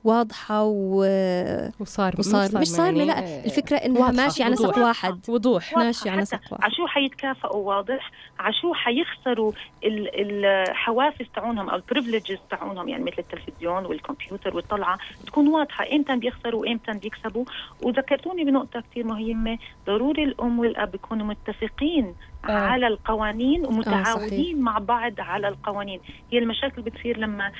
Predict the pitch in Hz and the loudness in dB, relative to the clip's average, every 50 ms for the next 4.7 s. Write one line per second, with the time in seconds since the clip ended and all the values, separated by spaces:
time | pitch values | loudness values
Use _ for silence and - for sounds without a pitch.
0 | - - - - 196 208 214 214 220 226 247 262 277 - 202 185 - 202 202 208 | -18 -18 -10 -4 -2 0 0 2 2 4 4 2 2 0 -2 -4 -4 -4 -4 -2
1 | 226 240 240 - - - - - - - 208 208 208 180 - - - 220 - - | 0 0 0 0 -2 -8 -10 -10 -14 -8 -4 -2 -2 -2 -2 -4 -8 -6 -2 -2
2 | 247 240 214 196 196 196 190 190 190 185 190 190 - 208 220 - 233 214 233 233 | 0 0 0 -2 -4 -2 0 0 2 2 0 -2 -2 -4 -4 -4 -4 -4 -2 0
3 | 233 226 214 - - 294 - - 233 220 - - 208 214 214 208 202 185 190 185 | 0 4 4 4 4 4 0 -2 -4 -8 -6 -8 -8 -4 -4 -4 -4 -4 -6 -4
4 | 185 165 156 165 - - 196 180 175 180 180 165 156 | -4 -4 -6 -4 -4 -6 -6 -6 -6 -6 -6 -6 -6